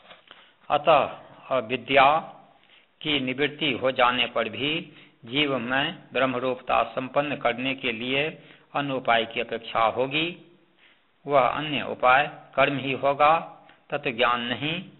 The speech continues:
फलतः कर्म से ही मोक्ष का लाभ होगा, ज्ञान से नहीं, जैसा कि भगवत गीता में कहा गया है, "कर्मणेभिः संसिद्धिम आस्थिता जनकादयः।"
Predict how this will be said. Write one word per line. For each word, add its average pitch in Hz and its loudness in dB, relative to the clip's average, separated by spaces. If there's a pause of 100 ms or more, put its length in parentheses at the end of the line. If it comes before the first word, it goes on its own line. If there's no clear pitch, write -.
(720)
फलतः 151 2
कर्म 143 0
से - -6
ही 131 -4
मोक्ष 135 -4
का 107 -2
लाभ 120 2
होगा, 147 0 (360)
ज्ञान 135 2
से 127 -4
नहीं, 143 -8 (320)
जैसा 131 0
कि 147 -8 (800)
भगवत 127 2
गीता 117 0
में 113 -4
कहा 143 2
गया 131 2
है, 143 -2 (320)
"कर्मणेभिः 127 0
संसिद्धिम 127 -6
आस्थिता 120 2
जनकादयः।" 120 2